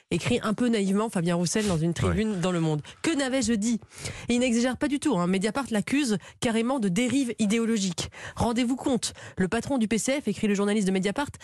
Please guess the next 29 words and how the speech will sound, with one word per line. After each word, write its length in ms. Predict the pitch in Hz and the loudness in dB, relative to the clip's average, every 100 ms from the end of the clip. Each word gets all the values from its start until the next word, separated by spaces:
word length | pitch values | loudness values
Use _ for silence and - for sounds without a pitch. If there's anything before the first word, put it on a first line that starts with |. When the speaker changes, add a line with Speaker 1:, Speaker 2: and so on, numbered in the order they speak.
| - | -10
Speaker 1:
a 120 | - 214 | -4 -2
fait 160 | - | 0
l'objet 340 | 254 208 202 262 | 2 2 2 2
d'éloges 460 | 214 208 240 262 | 2 2 0 0
de 80 | 180 | 0
la 100 | 180 | 0
part 160 | 226 214 | 0 0
d'éditorialistes 640 | 180 175 190 175 220 - | 0 0 0 2 0 0
de 80 | 180 | 0
droite. 360 | 151 135 - - - _ | 0 -2 -6 -16 -20 _
On 100 | 180 | -2
en 120 | 180 | 0
a 80 | 185 | 2
mis 100 | 220 | 0
au 60 | 226 | 0
goulag 340 | 190 220 220 | 0 0 -2
pour 140 | 190 196 | -2 0
moins 160 | 190 | 0
que 80 | 180 | 0
ça. » 140 | - - | -2 -2
Speaker 2:
Hmm. 520 | 87 85 - - - 190 | -2 -2 -4 -10 -4 0
Speaker 1:
Dans 120 | 208 | 0
Le 120 | 240 | 0
Monde, 340 | 254 311 311 240 | 0 0 0 0
Fabien 260 | 240 233 | 0 0
Roussel 360 | 240 254 302 247 | 0 0 0 -2
persiste 520 | 294 - - 294 - | -2 -2 -2 -2 -2
et 120 | - 220 | -2 -2
signe. « 380 | - 190 175 | 0 2 2